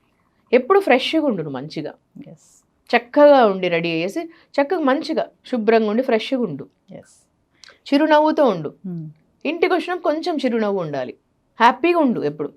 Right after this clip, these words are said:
Speaker 1: అంటే ఎప్పుడన్నా మగవాళ్ళు హ్యాపీనెస్‌కి డ్రా అవుతారు.
Speaker 2: ఎస్.
Speaker 1: ఇలా చిన్న చిన్నవి. So నేను ఆ దాంట్లో ఫిఫ్టీన్, ఆ, పాయింట్స్ ఇచ్చానండి. చాలా రీసెర్చ్ చేసి నేను ఫిఫ్టీన్,
Speaker 2: ఎస్.
Speaker 1: అంటే ఇంకా చాలా అవసరం లేదు,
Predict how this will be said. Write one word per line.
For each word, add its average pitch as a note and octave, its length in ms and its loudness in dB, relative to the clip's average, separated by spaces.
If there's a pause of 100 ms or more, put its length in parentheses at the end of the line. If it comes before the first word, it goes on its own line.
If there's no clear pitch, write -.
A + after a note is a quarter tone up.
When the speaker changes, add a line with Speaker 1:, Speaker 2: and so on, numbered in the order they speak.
(480)
Speaker 1:
అంటే D#4+ 280 4
ఎప్పుడన్నా C#4+ 360 4
మగవాళ్ళు G#3+ 560 4
హ్యాపీనెస్‌కి B3+ 800 0 (120)
డ్రా F3+ 160 0
అవుతారు. C#3 540 -6
Speaker 2:
ఎస్. - 500 -20
Speaker 1:
ఇలా F4 100 2
చిన్న D#4 240 0
చిన్నవి. D4+ 480 -4 (400)
So E4+ 140 -4
నేను D4+ 220 0
ఆ A3+ 180 6
దాంట్లో B3+ 520 2
ఫిఫ్టీన్, B3 600 0
ఆ, E3 260 -2 (260)
పాయింట్స్ G#3 300 2
ఇచ్చానండి. D3 520 -6 (100)
చాలా G#3 280 2
రీసెర్చ్ A3+ 420 2
చేసి E3+ 200 -6
నేను E4+ 160 -6
ఫిఫ్టీన్, C4 400 -2
Speaker 2:
ఎస్. - 420 -14
Speaker 1:
అంటే A3+ 180 -2
ఇంకా C4+ 100 2 (100)
చాలా F#3 220 2
అవసరం G3+ 340 2
లేదు, F3+ 240 -4